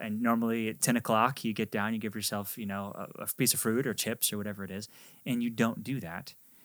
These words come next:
you're gonna be a little hungry. You know, you're gonna survive, you'll be a little hungry. But that reminder is like, "Why am I not doing this?" Well, because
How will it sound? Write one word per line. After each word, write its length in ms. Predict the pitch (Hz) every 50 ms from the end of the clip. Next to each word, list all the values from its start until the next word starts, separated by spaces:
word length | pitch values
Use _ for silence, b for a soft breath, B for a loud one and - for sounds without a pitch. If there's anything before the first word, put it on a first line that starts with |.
| b b
you're 140 | - 131 147
gonna 80 | 151
be 60 | 143
a 20 | 120
little 160 | 113 110 98
hungry. 400 | 98 95 92 87 87 117 131 - - _ _ - - -
You 100 | - 110
know, 40 | 104
you're 100 | 110 120
gonna 120 | 120 110
survive, 440 | - - 104 90 80 80 90 101 104
you'll 100 | 98 92
be 80 | 95 87
a 20 |
little 160 | 87 82 82
hungry. 300 | 82 85 87 95 98 98 b b b b b
But 260 | - 135 127 120 - b b b b -
that 160 | 143 151 156
reminder 560 | 147 127 120 120 131 156 170 156 - 104 101
is 180 | 101 101 - -
like, 200 | 98 92 - - -
"Why 180 | - 120 123 135
am 100 | 143 143
I 80 | 120
not 160 | 117 113 98 101
doing 260 | - 104 95 90 87
this?" 340 | - - - - - - - - - _ - - - -
Well, 120 | - 135 131
because 460 | 139 139 - - 160 151 131 -